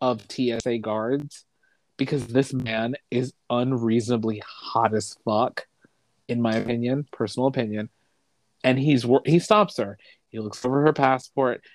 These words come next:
And it harkens back to what Carol was talking about earlier about passing at the airport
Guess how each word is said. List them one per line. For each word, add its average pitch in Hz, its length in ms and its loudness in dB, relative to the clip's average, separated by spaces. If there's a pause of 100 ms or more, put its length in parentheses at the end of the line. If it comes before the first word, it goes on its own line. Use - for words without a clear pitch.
(220)
And 123 120 -4
it - 100 -6
harkens 131 480 -2
back 110 280 -2
to 120 100 -10
what 110 160 -8
Carol 160 320 4
was 131 140 0
talking 120 320 -6
about 110 260 -6
earlier 117 500 -2
about 107 260 -8
passing 107 420 -10
at 107 120 -8
the - 160 -4
airport 135 420 4